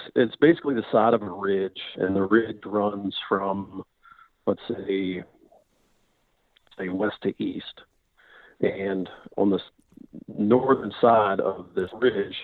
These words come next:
there's a kind of a little knob on the side, you know, up, up toward the hi-, up toward the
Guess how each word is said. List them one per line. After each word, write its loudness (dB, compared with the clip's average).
there's -8
a -10
kind 4
of 4
a -4
little -8
knob 0
on -6
the -8
side, -4
you -6
know, -2
up, 4
up 4
toward 4
the -10
hi-, 4
up 2
toward 2
the -4